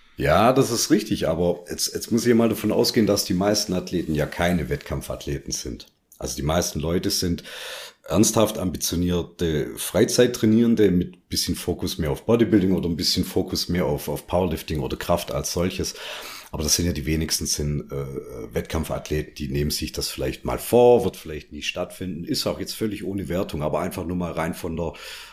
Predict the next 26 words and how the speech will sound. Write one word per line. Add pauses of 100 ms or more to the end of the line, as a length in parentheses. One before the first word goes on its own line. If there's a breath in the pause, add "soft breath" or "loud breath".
von
der
statistischen
Mehrheit
ausgehend
sind
einfach
die
wenigsten
auf
der
Bühne, (160)
ne? (800 loud breath)
Und
dann
musst
du
jetzt
erst
mal
fragen,
wofür
brauchst
du
eigentlich
einen